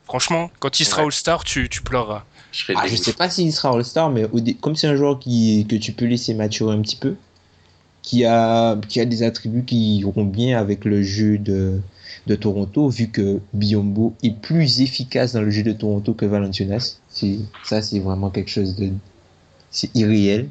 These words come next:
Speaker 3: Je, je, je ne peux même pas concevoir que je suis en train de dire ça. Que Biombo est plus intéressant à voir dans le jeu de Toronto que Valanciunas. Mon Dieu. Enfin bon, bref.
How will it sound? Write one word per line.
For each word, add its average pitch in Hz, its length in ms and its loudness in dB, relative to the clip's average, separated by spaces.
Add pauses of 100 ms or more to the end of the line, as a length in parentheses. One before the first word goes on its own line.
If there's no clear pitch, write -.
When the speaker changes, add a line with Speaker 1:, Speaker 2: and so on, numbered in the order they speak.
(840)
Speaker 3:
Je, - 300 0 (100)
je, 117 200 2
je 113 120 0
ne 110 100 -2
peux 113 120 -2
même 110 200 -2
pas 120 160 -2
concevoir 107 600 0
que 107 120 -2
je 92 120 -2
suis - 160 -4
en 101 60 0
train 101 180 -2
de 98 80 0
dire 92 240 -2
ça. 104 180 -4 (1700)
Que 107 100 -6
Biombo 110 720 2
est 120 80 -2
plus 135 320 -2
intéressant 113 720 -2
à 101 140 2
voir 107 320 0
dans 104 120 -2
le 98 140 0
jeu 101 160 -2
de 104 120 2
Toronto 104 640 -2
que 110 80 0
Valanciunas. 101 680 -4 (280)
Mon 101 120 2
Dieu. 107 200 -4 (920)
Enfin - 140 0
bon, 98 100 0
bref. 104 220 -4